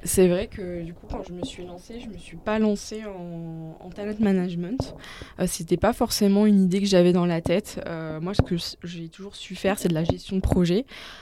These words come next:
Euh, c'est l'essence même, en fait, euh, de mon métier. Et, euh, du coup, quand je me suis lancée, je me suis dit que j'allais faire du conseil. Euh, donc, accompagner les agences, euh, en renfort,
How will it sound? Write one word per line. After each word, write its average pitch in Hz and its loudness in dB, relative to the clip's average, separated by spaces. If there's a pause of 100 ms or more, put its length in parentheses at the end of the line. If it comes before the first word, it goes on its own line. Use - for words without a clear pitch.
(160)
Euh, 170 2
c'est 170 -2
l'essence 190 0
même, 196 -6
en 156 0
fait, 175 -4
euh, 151 -6
de 165 -14
mon 165 -2
métier. 202 4 (160)
Et, 170 4
euh, 151 4
du 156 -4
coup, 180 -6
quand 190 0
je 170 -4
me 165 -4
suis - -18
lancée, 165 -10
je 202 -2
me 170 2
suis - -8
dit - -4
que - 0
j'allais 160 0
faire 175 -8
du 160 -12
conseil. 170 -8 (500)
Euh, 147 -4
donc, 151 -8
accompagner 175 -6
les 165 -4
agences, 165 0 (520)
euh, 151 -4
en 175 0
renfort, - -2